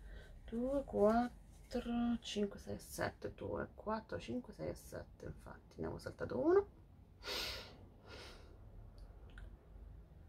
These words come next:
Tutti sono una passata, eh? Però capiate. E infine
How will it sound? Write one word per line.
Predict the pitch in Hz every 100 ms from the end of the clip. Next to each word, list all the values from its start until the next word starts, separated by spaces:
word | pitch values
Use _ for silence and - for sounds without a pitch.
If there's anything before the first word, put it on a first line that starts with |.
| - - - - - -
Tutti | - - -
sono | 170 160
una | 151
passata, | 147 147 - 117 117 196
eh? | 285 277 - - - - - - -
Però | 151 - - -
capiate. | 160 151 123 147 302 - - - - - - - - - - - - - - - - - - - - - - - - - - - - - - -
E | -
infine | - - - 95